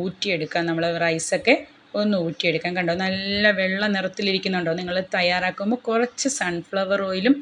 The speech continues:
അതുപോലെ തന്നെ വിനാഗിരിയും ആഡ് ചെയ്യാം. ഇനി നമുക്ക് ദം ചെയ്യാം. ആദ്യം മുകളിൽ കുറച്ച്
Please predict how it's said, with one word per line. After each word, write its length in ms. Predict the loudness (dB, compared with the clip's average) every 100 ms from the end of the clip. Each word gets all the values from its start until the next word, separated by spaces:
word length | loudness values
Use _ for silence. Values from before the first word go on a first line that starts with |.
| -2
അതുപോലെ 360 | -2 -2 -2 -2
തന്നെ 180 | -2 -2
വിനാഗിരിയും 640 | -2 -2 -2 -2 -2 -2 -2 -2
ആഡ് 180 | -2 -2
ചെയ്യാം. 240 | -4 -6 -8 -12 -10 -10 -6 6
ഇനി 120 | 6 8
നമുക്ക് 280 | 2 0 -2 2
ദം 160 | 0 0 0
ചെയ്യാം. 340 | 0 0 0 -2 -4 -4
ആദ്യം 280 | 0 0 0 -2
മുകളിൽ 360 | 0 0 2 2 0 -16 -20 -20 0
കുറച്ച് 440 | 2 2 0 -2